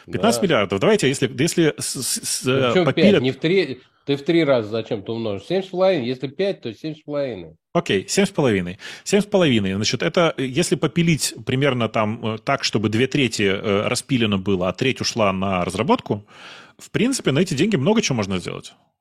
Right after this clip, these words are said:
Speaker 1: То есть, ну, действительно, на эти деньги можно построить новую операционную систему. Непонятно, где брать телефоны, но тем не менее. Другое дело, что я уверен, что в нынешних тяжёлых условиях, условиях экономического кризиса, э,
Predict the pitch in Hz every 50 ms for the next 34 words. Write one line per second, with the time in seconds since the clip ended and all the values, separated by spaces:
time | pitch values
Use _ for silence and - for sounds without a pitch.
0 | _ _ _ _ _ _ _ - - - - _ 127 117 117 104 - - 104 -
1 | - - 160 202 208 - 190 135 120 135 147 - 117 107 175 196 151 101 95 135
2 | 185 180 190 - - - - 117 127 156 156 127 - - - 107 98 98 120 147
3 | 175 151 - - - - 120 131 139 113 - - 107 - - 95 90 - - -
4 | - - - - - - _ 113 110 110 147 156 170 - - 120 104 110 117 101
5 | 107 104 - - - 98 - - - 190 247 262 202 135 - _ _ _ _ _
6 | _ _ - 92 - - 98 - 202 226 220 170 - - - - 165 196 143 101
7 | 85 82 80 76 - - _ - - - - - _ _ - 104 90 160 220 240
8 | 214 185 131 110 - - - 107 170 214 208 165 135 107 101 95 - - 90 -
9 | 156 202 190 - - 113 - - - 123 120 135 143 120 101 95 - 95 - -
10 | 120 170 190 175 131 104 98 - - _ - 107 - 123 113 104 - 104 - -
11 | 110 117 113 - - - - 90 - - 123 160 185 170 - - - - - -
12 | - - - - - _ - 117 104 101 98 98 101